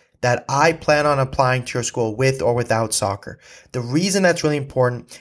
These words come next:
is college coaches can then say to themselves, "This player has decided they like my school."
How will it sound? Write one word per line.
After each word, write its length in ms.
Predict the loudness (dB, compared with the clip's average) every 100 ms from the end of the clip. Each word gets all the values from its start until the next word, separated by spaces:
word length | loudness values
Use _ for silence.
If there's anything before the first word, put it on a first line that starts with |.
| -8
is 180 | -8 -4
college 380 | 2 2 2
coaches 340 | -2 -4 -2 -6
can 160 | -6
then 120 | -6 -2
say 180 | 0
to 80 | 0
themselves, 400 | 0 2 2 0 -14 _ _ _ _ _ _ _ _ _
"This 360 | -2 0 0 -2
player 340 | 0 2 2
has 260 | 2 0 0
decided 460 | -4 0 0 0
they 100 | -4
like 300 | -4 -4 -6
my 120 | -10
school." 440 | -8 -10 -12 -16